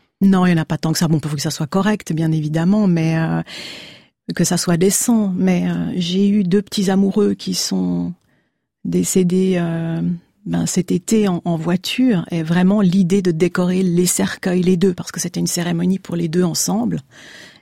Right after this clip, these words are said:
Eh bien, euh, ils ont tous mis des mots d'amour. Euh, c'était, c'était, c'était magnifique. C'était vraiment très, très beau. Et ils avaient besoin de faire ça.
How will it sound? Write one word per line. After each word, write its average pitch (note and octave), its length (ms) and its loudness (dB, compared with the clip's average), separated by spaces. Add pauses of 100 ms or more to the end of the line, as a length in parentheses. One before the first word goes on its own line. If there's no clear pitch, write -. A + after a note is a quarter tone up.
Eh E3 80 0
bien, E3+ 460 0
euh, E3 500 -2
ils E3 220 2
ont D#3+ 100 0 (140)
tous G3 260 -2
mis F#3+ 160 2
des E3+ 140 0
mots E3+ 140 2
d'amour. F3+ 840 2
Euh, D#3+ 220 -2 (520)
c'était, - 340 0
c'était, - 400 -2
c'était - 280 -2
magnifique. D#3+ 640 0
C'était - 260 -4
vraiment E3 320 0
très, - 180 -4
très - 200 -2
beau. F3+ 280 2
Et E3+ 60 2
ils D#3+ 140 0
avaient D3+ 160 -2
besoin F3 360 2
de F#3+ 60 4
faire - 220 -6
ça. E3 200 -4